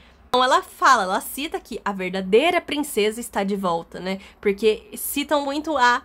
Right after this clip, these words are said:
Penélope como princesa, né? Ela é a única filha do duque, né? Ela era a única filha do duque, então ela é considerada uma princesa também. Mas a verdadeira princesa está de volta, né? Porque ela foi adotada enquanto o pai dela não conseguia encontrar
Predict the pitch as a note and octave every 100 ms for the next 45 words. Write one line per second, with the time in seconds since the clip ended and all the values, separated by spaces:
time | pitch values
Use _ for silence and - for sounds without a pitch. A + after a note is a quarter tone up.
0 | - D#4+ B3+ A3+ B3+ A#3+ B3 A#3+ C#4+ D#4+
1 | - E3+ E3+ E3+ F3 F3+ F3+ F#3 A3+ G#3+
2 | G3+ G3+ A3 G#3 F#3+ G#3+ A#3 C#4 D#4+ B3
3 | G#3+ F#3+ G3+ F3+ A3 A3 F3+ F#3 F#3 G3
4 | G3 F3+ A3+ B3 A#3+ D4 E4+ E4 - -
5 | F4 E4+ C#4 C#4+ C4+ C#4+ C#4+ B3 A#3+ B3
6 | A#3+ - D4 G#4 - A#3 F#3+ G#3 G#3+ D4
7 | F4 A3+ E3+ - - C4 B3 A3+ A#3+ G3
8 | G3 G3 F#3+ G#3+ D#4 E4+ C#4 B3+ B3+ -
9 | F#3+ G3 G3 G#3 F3+ G#3 G#3+ E3 F#3+ F3+
10 | G3 B3 C4+ D4 A3+ G3 G#3 B3+ C#4 D#4
11 | D#4 - - D4 - C4 C4+ C4+ - C4+
12 | A#3+ A#3 A#3+ A#3+ C4 - G#3+ C4+ D4 G#3
13 | G#3 G3+ G3+